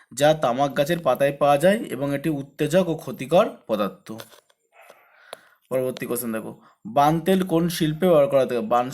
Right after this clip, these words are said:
তেল হচ্ছে অপশন অনুযায়ী এখানে প্রসাধন শিল্পে ব্যবহার করা হয়ে থাকে, এছাড়াও সুগন্ধি তৈরিতেও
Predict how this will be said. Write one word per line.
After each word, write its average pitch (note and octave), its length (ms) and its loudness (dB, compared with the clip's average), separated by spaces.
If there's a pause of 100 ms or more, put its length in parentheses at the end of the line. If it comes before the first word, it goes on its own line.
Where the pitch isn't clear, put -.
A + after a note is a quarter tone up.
(120)
তেল F3 180 2
হচ্ছে E3 300 0
অপশন C3+ 340 -2
অনুযায়ী C#3+ 340 -2
এখানে D3 260 0
প্রসাধন C#3 540 -2
শিল্পে C#3+ 320 -2
ব্যবহার A#2+ 260 2
করা D3+ 260 2
হয়ে B2 200 -4
থাকে, A2+ 180 -6
এছাড়াও D3 220 -4
সুগন্ধি C3 440 -6
তৈরিতেও C#3+ 460 -2